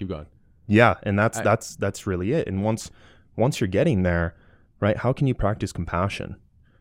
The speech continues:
Speaker 2: You've looked at that side saying, "Well, I don't like this self, about myself, and I don't like the way I show up." You don't have to like it, but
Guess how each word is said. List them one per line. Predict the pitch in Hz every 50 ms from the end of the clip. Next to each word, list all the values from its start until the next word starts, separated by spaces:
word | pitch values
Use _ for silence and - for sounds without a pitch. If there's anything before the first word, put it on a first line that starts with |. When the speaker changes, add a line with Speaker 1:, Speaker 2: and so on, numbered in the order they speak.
| _ _ _ _
Speaker 2:
You've | - 104 98
looked | 107 120 135 -
at | 160 151
that | - 113 - -
side | - - 104 104 104 98
saying, | 101 - 104 92 92 92
"Well, | 92 - -
I | - 139 151
don't | 147 131 -
like | 110 113 101
this | - 107 95 -
self, | - 92 87 87 - -
about | - 95 95 85 -
myself, | 87 85 82 - - - - 55 - - - - - - -
and | - 104 -
I | - 131 151
don't | 151 - -
like | 123 113 107
the | - 101
way | 98 95 92
I | 90
show | - - - 95 87
up." | 85 - - - - - -
You | - 143
don't | 165 - -
have | - 143 143 -
to | - 95
like | 87 92 117 139 -
it, | - - - - - - _ _ _ _ _ _ _ _ _ _ _ _
but | - 104 101 101 - -